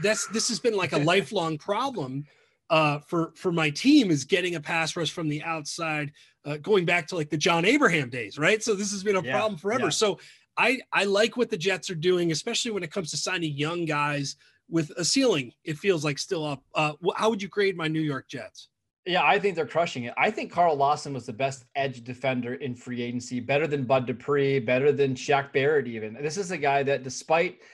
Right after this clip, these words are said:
Speaker 2: being a part-time player in Cincinnati last year, had the second most quarterback hits, the second most knockdowns, the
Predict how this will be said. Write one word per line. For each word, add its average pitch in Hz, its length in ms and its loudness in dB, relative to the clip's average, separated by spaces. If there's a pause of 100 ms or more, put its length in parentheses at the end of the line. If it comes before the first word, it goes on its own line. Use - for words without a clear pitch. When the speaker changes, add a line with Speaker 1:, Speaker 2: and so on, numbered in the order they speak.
(160)
Speaker 2:
being 156 240 -2
a 127 120 0
part-time 147 600 -4
player 143 240 0
in 135 120 -6
Cincinnati 135 600 -4
last 110 360 -8
year, 117 260 -6 (280)
had 135 160 -2
the 127 60 -6
second 160 360 0
most 147 260 -2
quarterback 123 440 -2
hits, 117 280 -8
the - 120 -8
second 160 460 -2
most 143 340 -4
knockdowns, 117 600 -6
the 117 100 -12